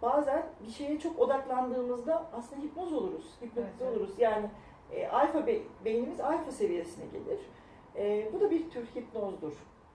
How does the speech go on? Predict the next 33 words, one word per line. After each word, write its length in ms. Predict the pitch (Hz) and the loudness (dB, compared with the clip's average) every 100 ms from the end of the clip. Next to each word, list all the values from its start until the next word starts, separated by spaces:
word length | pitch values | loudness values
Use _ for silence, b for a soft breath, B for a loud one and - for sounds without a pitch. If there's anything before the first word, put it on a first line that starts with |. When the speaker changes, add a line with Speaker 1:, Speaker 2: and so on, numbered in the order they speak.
| - - 214 | -20 -20 -16
Speaker 2:
E, 40 | |
şeyden 400 | - 302 311 320 | -6 -2 0 -2
korkuyor 320 | 254 190 - 170 | -2 -2 -2 -8
insanlar. 360 | - 175 160 165 | -8 -12 -12 -4
Ben 140 | 214 233 240 | 0 0 -2
hipnoz 300 | 233 226 - | -8 -8 -2
olursam, 600 | 247 247 - - 196 226 - - - - - - | 0 0 -2 -2 -2 -2 -8 -18 -20 -20 -16 -8
e, 40 | 180 175 170 180 | -2 0 0 -2
bilinçaltımla 1000 | 202 233 262 240 185 185 - 190 185 180 185 | -6 -6 -4 0 2 0 -4 -12 -8 -6 -2
yönlendirir 640 | 220 233 226 202 226 233 | 0 0 -2 -2 -4 -2
ve 60 | 233 | -2
istemediğim 480 | 226 226 202 233 240 | -2 -4 -4 -6 -8
şeyler 300 | 233 180 160 | -6 -4 -4
olur. 340 | - - - - - - - | -4 -12 -20 -20 -20 -20 4
Speaker 1:
Yok, 280 | 302 208 240 | 8 8 8
Speaker 2:
Öyle 160 | 226 | 4
bir 60 | 208 | 2
Speaker 1:
buna 80 | - | 6
Speaker 2:
şey 60 | 240 | 8
olabilir 360 | 196 220 226 - | 8 6 6 6
Speaker 1:
yok, 120 | 208 151 - | 4 2 -4
Speaker 2:
mi? 60 | 196 | -2
Speaker 1:
yok. 180 | - 156 - - | -2 -4 -10 -2
Buna 260 | 247 247 240 | 2 2 2
çok, 240 | 277 - - | -2 -2 0
e, 420 | 202 196 196 196 | 0 4 2 2
bilincimiz 540 | 220 247 247 285 294 - | 0 -2 0 -2 -4 0
her 180 | 247 | 2
zaman 380 | 294 233 254 262 | 4 4 2 0
orada 400 | 220 208 233 254 | 2 4 6 6
bekçidir 380 | 226 214 - 370 | 6 4 4 6
aslında. 500 | 240 190 - 160 165 | 6 4 -2 -4 -2
Biz 100 | 196 | -2